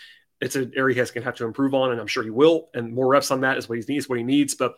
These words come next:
keep that in mind for the future and for the present. Um, Saddiq Bey continues to shoot the ball at an incredible clip. He is shooting fifty percent from three since he got here. That's, that's pretty crazy, and he's still doing it.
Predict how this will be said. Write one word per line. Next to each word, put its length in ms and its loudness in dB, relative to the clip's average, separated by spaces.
keep 120 -8
that 80 0
in 80 -4
mind 260 -2
for 60 -20
the 60 -20
future 420 -2
and 160 -4
for 60 -18
the 60 -20
present. 380 2
Um, 240 4
Saddiq 280 -2
Bey 420 6
continues 280 2
to 60 -4
shoot 200 0
the 60 -16
ball 360 0
at 80 -4
an 80 -8
incredible 640 0
clip. 300 -2
He 140 4
is 80 4
shooting 200 0
fifty 140 -4
percent 260 2
from 100 -6
three 200 0
since 160 -6
he 60 -6
got 160 -4
here. 180 -12
That's, 200 -8
that's 220 -6
pretty 200 -4
crazy, 400 6
and 80 -18
he's 140 -6
still 160 0
doing 180 4
it. 220 0